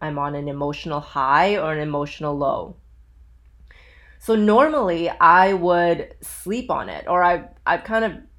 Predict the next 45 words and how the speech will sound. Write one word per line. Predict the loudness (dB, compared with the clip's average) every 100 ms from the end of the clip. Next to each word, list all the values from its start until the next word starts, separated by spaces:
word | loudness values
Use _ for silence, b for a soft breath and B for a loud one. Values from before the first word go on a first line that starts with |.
| -20
trained | -8 -4 -4 -4
myself | -4 -4 -4
to | -6
practice | -14 -16 -2 -2 -2 -8 -4
that | -2 -2
more | -4 -4 -4 -4
because | -6 -6 -6
it | -4
doesn't | -4 -2
really | -2 -4
come | -4 -6 -6
naturally | -4 -6 -6 -6 -8 -8
to | -14
me. | -16 -12 -12 -12 -16 -20 -20 _ -20 -20 -20 -20 b b b b b -2
But | 0 0 0
this, | 0 0 -12 -18 -4
I | 0
was | 0 0
like, | -2
this | -2 -4
happened | -6 -4 -2
at, | 0 -2 -4 -8
in | -6
the | -6
evening, | -8 -8 -6 -6 -6 -10 -14
and | -8 -4 -2 -4 -6 -8
I | -8
just | -8 -4
did | -2
not | 2 4 4
feel | 4 0 2
good | 2
about | 2 4 2
it. | 2 0
I | -2
was | -2
like, | -6 -4
"I | -4 -6 -16 -6
don't | -4 -2 -2
wanna | -2 -2
sleep | -6 -10 -6 -4
on | -4 -6
it. | -8 -6
Like, | -4
I, | -4 -4